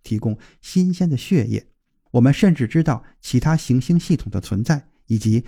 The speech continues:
是否可能存在外星生命。看起来，我们的天文学研究已经取得了非常多的成果，但是我们知道的真的有这么多吗？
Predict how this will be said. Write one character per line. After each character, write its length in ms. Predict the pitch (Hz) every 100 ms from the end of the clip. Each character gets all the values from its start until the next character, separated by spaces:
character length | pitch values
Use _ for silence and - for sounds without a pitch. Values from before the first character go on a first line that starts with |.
| - -
是 240 | - 170
否 180 | - 123
可 160 | -
能 160 | 98 107
存 180 | - 107
在 240 | 127 104 -
外 160 | 131
星 200 | 101 143
生 220 | 143 175
命。 240 | 185 147 - _ _ _ _ _ _
看 220 | - 208 180
起 80 |
来， 260 | 127 117 131 - - _
我 120 | 139 131
们 100 | 156
的 140 | 151
天 220 | - 190
文 120 | 147
学 200 | 135 131
研 180 | 127 117
究 220 | 143 156 -
已 80 |
经 160 | 110 156
取 180 | - 110
得 120 | 104
了 100 | 113
非 180 | - 202
常 220 | - 107
多 160 | 113 107
的 80 |
成 220 | 98 98 113
果， 260 | 107 - _ _ _
但 120 | - 113
是 240 | 120 104 _ _ _
我 80 | 127
们 120 | 135
知 140 | 143 180
道 160 | 165
的 220 | 139 107 - _ _
真 200 | 170 175
的 120 | 165
有 120 | 120
这 140 | 110 113
么 100 | 107
多 200 | 113 110
吗？ 180 | 107